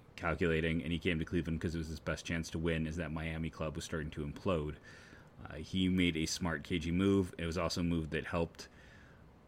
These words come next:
on multiple levels with everything else he wanted to do. He's always been a very smart human being. I don't know. I, I, I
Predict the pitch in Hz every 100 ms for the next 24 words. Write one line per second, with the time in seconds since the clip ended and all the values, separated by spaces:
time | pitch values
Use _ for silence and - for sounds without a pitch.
0 | - 90 90 90 92 - 98 87 85 87
1 | 87 85 - 82 82 71 80 87 90 82
2 | 78 - 80 78 78 78 67 87 85 87
3 | 80 82 80 78 78 - 80 78 80 -
4 | 82 78 - 80 76 82 80 78 73 -
5 | - - - - - - - 104 110 107
6 | 104 101 101 107 107 - - - 123